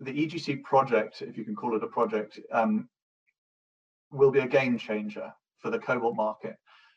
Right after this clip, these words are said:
Um, it could be even big, uh, an even bigger game changer, if you like, for the, um, for the millions of people who, who, um,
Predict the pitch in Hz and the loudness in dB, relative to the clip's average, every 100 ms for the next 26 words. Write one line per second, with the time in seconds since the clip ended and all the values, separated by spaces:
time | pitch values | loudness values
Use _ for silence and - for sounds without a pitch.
0 | _ 123 120 120 - 135 139 131 123 123 | _ -2 0 0 -4 -2 0 2 4 2
1 | 135 123 117 110 120 131 123 120 127 131 | 0 -2 -2 0 0 0 -2 -2 0 0
2 | 117 110 120 113 110 110 104 113 107 104 | 0 0 0 2 2 4 2 2 -2 0
3 | 104 107 - 107 - 107 - 202 214 226 | 2 0 0 2 2 0 -6 -2 0 0
4 | - 214 208 - 226 240 240 220 214 208 | -2 0 -2 -2 2 2 2 0 0 -2
5 | - - 208 208 - 208 - 113 107 107 | -6 -4 -4 -2 -4 -6 -8 -4 -2 -2
6 | - 147 101 | -4 -4 -4